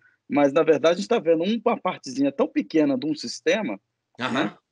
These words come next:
Speaker 2: aham.
Speaker 1: E não dá pra tirar conclusões se é subducção, se é não sei o
Speaker 2: Não,
Speaker 1: quê.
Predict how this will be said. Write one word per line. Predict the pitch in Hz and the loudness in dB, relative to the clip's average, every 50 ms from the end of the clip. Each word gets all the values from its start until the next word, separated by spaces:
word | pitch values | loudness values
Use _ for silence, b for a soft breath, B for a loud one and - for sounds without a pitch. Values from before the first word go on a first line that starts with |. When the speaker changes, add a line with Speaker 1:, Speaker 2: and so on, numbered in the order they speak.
| _ _ _ _ _ _ | _ _ _ _ _ _
Speaker 2:
aham. | - - - - - | -4 0 2 2 4
Speaker 1:
E | 160 175 254 285 - 320 339 - 370 370 - - | 2 2 0 -2 -4 -4 -4 -6 -6 -6 -8 -10
não | 302 - 285 | -8 -4 0
dá | 277 285 - | 0 0 2
pra | - 247 - | 2 0 0
tirar | - 277 277 240 208 | 0 0 0 0 0
conclusões | 202 208 202 220 208 160 127 139 156 170 170 - | 0 -2 0 0 -2 0 2 2 0 0 0 -2
se | - 156 135 | -2 0 2
é | 131 135 143 151 151 147 127 - - _ _ _ _ | 2 4 4 4 4 2 0 0 -6 _ _ _ _
subducção, | - 135 131 127 - - - - 143 139 160 170 139 120 113 | -10 -10 -10 -10 -12 -14 -4 0 0 2 2 2 0 -2 -4
se | - - 135 | -6 -6 -2
é | 127 127 127 135 139 139 135 | -2 0 2 2 2 2 0
não | 131 117 | -2 -6
sei | - - 131 | -6 -6 -6
o | 131 | -4
Speaker 2:
Não, | - 277 294 262 - 165 143 107 | 0 0 2 2 2 0 -2 -6
Speaker 1:
quê. | - | -8